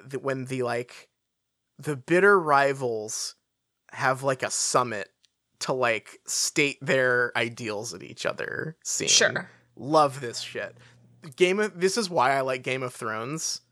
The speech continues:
Speaker 1: Uh, Song,
Speaker 2: <laughs>
Speaker 1: Song of, Song of Game and Thrones.
Speaker 2: Yeah.
Speaker 1: 'Cause, like, there's, like, four of these per book, right?
Speaker 2: Yeah.
Speaker 1: Of, like, the, uh, the different, the, the leaders of the different factions meet, uh, over, and they'll have, like, a tense conversation over drinks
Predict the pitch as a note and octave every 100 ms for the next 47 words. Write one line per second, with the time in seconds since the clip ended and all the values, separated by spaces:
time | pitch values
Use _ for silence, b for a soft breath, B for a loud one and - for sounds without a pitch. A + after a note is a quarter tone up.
0 | _ _ - A2+ G#2+ - B2 - F4 D4+
1 | - - - A#4+ F4 - D3 C#3 B2+ A#2+
2 | C3 D#3+ F3 F3+ A3+ A#3 - b b A3
3 | F4+ E4 F3+ E3 E3 D3 F3+ F#3 G3 -
4 | - F3 E3 E3 D3 C3+ B2+ - - A2+
5 | B2+ G2 - - - - B2+ A2 A#2+ -
6 | D4 B3 C#3+ - C#3 C3+ A#2+ - A#2+ -
7 | B2 A#2 A2+ A#2+ D3+ D3+ B2+ B2 A#2 G2+
8 | B2 A#2+ D3 E3 D#3+ C#3+ C#3+ C3 C3 D3+
9 | D3 D3+ C#3 C3+ - D3 B2+ B2+ C3+ C3+
10 | - b b b - C3 - C3+ C3 B2+
11 | B2+ A#2+ - B C3 C3+ D3 B2 B2+ A#2
12 | - - F3+ F3 - - D#3+ C3+ C3+ -
13 | E3 D3 - C#3+ C3 B2 A#2 A#2 C#3+ C#3
14 | - - -